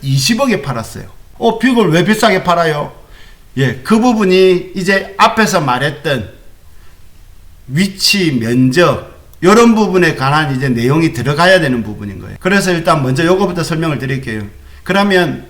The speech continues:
A가 B보다 삼 년간 삼천육백을 많이 벌었지만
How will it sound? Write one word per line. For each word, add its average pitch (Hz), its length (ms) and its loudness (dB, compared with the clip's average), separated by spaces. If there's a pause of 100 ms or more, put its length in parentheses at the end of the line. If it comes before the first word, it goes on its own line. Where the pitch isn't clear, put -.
A가 220 460 4
B보다 185 440 0
삼 156 240 -2
년간 196 360 2
삼천육백을 165 1200 -2 (160)
많이 160 300 0
벌었지만 123 640 -2